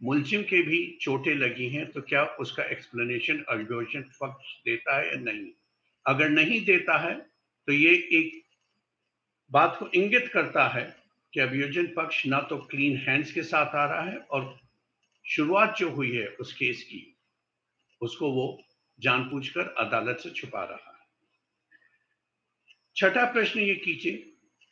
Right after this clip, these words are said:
कि क्या innocent लोगों को रोप इन किया जा रहा है, जो निर्दोष हैं, खासकर जब हम vicarious liability section one फ़ोर्टी नाइन का case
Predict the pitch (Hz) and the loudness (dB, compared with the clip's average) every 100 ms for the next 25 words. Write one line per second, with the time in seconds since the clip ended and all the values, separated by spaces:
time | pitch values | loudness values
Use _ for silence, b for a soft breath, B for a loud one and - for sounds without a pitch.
0 | _ _ - 143 190 220 - 170 190 - | _ _ -6 0 2 2 2 2 2 0
1 | 214 196 170 170 175 196 208 208 - - | -4 -4 2 2 2 0 2 0 0 -8
2 | 123 147 160 170 151 - 131 104 110 95 | -2 0 2 2 0 0 -2 -2 -4 -8
3 | 101 104 101 147 147 123 131 175 170 143 | -8 -10 -4 0 2 0 0 2 2 0
4 | 104 90 - - 123 117 - 131 135 127 | -4 -8 -14 -6 -2 -2 -2 -2 0 -2
5 | - 135 135 131 117 120 - 147 156 147 | -2 -4 -4 -8 0 0 2 0 0 -2
6 | - 127 131 131 147 131 135 120 131 113 | -2 0 0 -4 -6 -6 -6 -4 -4 -4
7 | 131 131 117 - 123 117 135 151 143 131 | -4 -6 -8 -6 -4 0 0 0 -2 -8
8 | - 113 107 | -8 -12 -12